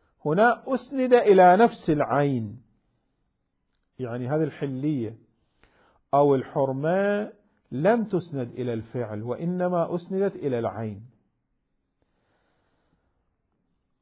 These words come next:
طب ما هي المشكلة في ذلك؟ المشكلة أنه نحن نعلم أن الأحكام الشرعية من الوجوب والحرمة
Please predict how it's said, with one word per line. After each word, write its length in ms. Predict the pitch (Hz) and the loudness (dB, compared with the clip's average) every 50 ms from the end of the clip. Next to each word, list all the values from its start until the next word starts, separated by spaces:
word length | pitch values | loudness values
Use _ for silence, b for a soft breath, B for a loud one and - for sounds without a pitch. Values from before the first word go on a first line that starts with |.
| _ _ _ _ _ _ _ _ _ _ _ _ _ _ _ _ _ _ - | _ _ _ _ _ _ _ _ _ _ _ _ _ _ _ _ _ _ -14
طب 80 | - 127 | -10 -6
ما 160 | 139 175 196 | -2 0 2
هي 120 | 202 196 180 | 2 2 2
المشكلة 420 | 170 170 175 170 - 170 147 139 | 2 -2 -4 -4 -4 -2 -2 -2
في 160 | - 135 131 | -2 -2 -4
ذلك؟ 460 | 120 123 117 113 110 107 101 - - | -2 -2 -2 -2 -2 -4 -6 -8 -8
المشكلة 560 | 151 175 214 262 254 - - 240 233 226 196 170 | -6 -4 -4 -4 -4 -6 -4 -2 0 0 0 -2
أنه 500 | 160 147 143 139 131 131 131 131 123 123 | -4 -4 -4 -4 -4 -4 -4 -6 -6 -6
نحن 240 | 123 120 - 156 139 | -6 -8 -8 -6 -2
نعلم 400 | 156 220 226 220 233 214 208 185 | -2 0 0 2 2 2 2 0
أن 360 | - - 151 147 139 131 127 | -2 -8 -8 -8 -8 -8 -6
الأحكام 720 | 127 120 113 110 85 110 - - _ - 165 202 247 262 254 | -6 -6 -6 -8 -8 -12 -14 -14 _ -2 0 0 2 0 0
الشرعية 800 | 233 - - - 208 208 196 160 170 170 160 151 143 127 120 123 131 _ _ _ _ _ _ _ _ _ _ _ _ _ _ _ _ _ _ _ _ _ _ _ _ _ _ _ _ _ _ _ _ _ _ _ _ _ _ _ _ _ _ _ _ _ _ | -2 -4 0 2 4 4 4 2 -2 -4 -2 -2 -4 -6 -6 -10 -14 _ _ _ _ _ _ _ _ _ _ _ _ _ _ _ _ _ _ _ _ _ _ _ _ _ _ _ _ _ _ _ _ _ _ _ _ _ _ _ _ _ _ _ _ _ _
من 120 | - 165 160 | -2 2 4
الوجوب 600 | 156 151 147 143 139 117 131 139 139 139 131 131 | 4 4 4 2 2 0 0 -2 0 0 0 2
والحرمة 540 | 135 131 127 123 - - 135 135 135 131 | 2 2 2 0 -2 -4 -4 -2 -2 -6